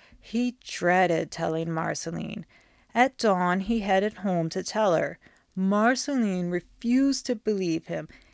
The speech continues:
and insisted she had put Stephanie to bed. They checked her room and no child was there.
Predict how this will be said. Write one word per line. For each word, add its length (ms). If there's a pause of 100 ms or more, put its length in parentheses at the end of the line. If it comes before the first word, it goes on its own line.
and 140
insisted 800
she 260
had 240
put 200
Stephanie 560
to 160
bed. 400 (400)
They 160
checked 400
her 160
room 580
and 300
no 260
child 460
was 160
there. 320